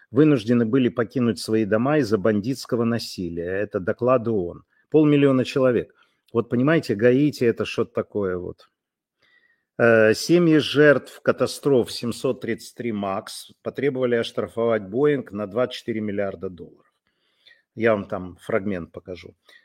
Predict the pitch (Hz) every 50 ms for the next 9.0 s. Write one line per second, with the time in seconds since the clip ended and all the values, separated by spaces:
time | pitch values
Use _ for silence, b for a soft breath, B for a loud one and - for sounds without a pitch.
0 | b b - 117 110 101 123 147 139 - 202 196 185 170 147 - - 160 147 127
1 | - - 151 135 - - - - 151 135 107 104 117 117 110 101 92 123 120 117
2 | 123 123 123 143 147 127 123 120 110 104 101 90 - _ _ _ _ _ _ -
3 | 123 117 98 95 123 123 131 135 127 - - 156 143 131 110 104 95 - 98 98
4 | 92 98 92 - - - 95 - - - - - 147 139 135 123 113 110 - -
5 | - 110 104 107 101 104 120 127 147 160 156 - 123 104 101 113 139 143 135 127
6 | 117 113 107 98 104 127 135 123 - - 123 104 92 90 107 107 123 143 165 170
7 | 156 117 98 107 - - 113 104 107 127 143 123 95 90 87 110 131 143 156 156
8 | - - 113 104 - - 104 101 107 113 - - - - - - - - -